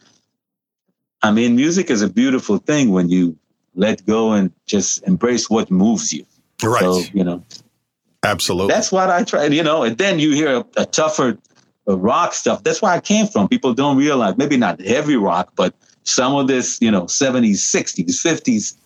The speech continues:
Speaker 1: eighties
Speaker 2: Right.
Speaker 1: rock. That's, it's as deep in my playing, in my roots, as all of the blues that we talked about and, and the jazzier stuff too. So I don't know, you know, I,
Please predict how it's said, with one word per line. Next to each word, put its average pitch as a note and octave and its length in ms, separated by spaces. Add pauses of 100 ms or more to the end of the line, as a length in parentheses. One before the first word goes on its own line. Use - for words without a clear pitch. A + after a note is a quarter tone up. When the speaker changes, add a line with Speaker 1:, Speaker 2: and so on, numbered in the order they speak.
(120)
Speaker 1:
eighties D#3+ 640 (520)
Speaker 2:
Right. G2+ 80
Speaker 1:
rock. A#2+ 240 (160)
That's, G#2+ 320 (200)
it's - 420
as A2 300
deep D3+ 340
in C3 220
my A2 300 (160)
playing, B2+ 320
in A#2 100
my G2+ 160
roots, A#2 600 (100)
as G#2+ 420 (120)
all D3+ 500
of E3+ 60
the D#3+ 100
blues C#3 360
that C#3+ 80
we C3 80
talked D3 320
about D3+ 260
and, B2 180 (200)
and A#2+ 260
the B2+ 100
jazzier C#3 600
stuff - 320
too. C3+ 220
So G2 340 (800)
I A2 180
don't C#3+ 160
know, A#2+ 240
you F2+ 120
know, F2 240 (180)
I, - 100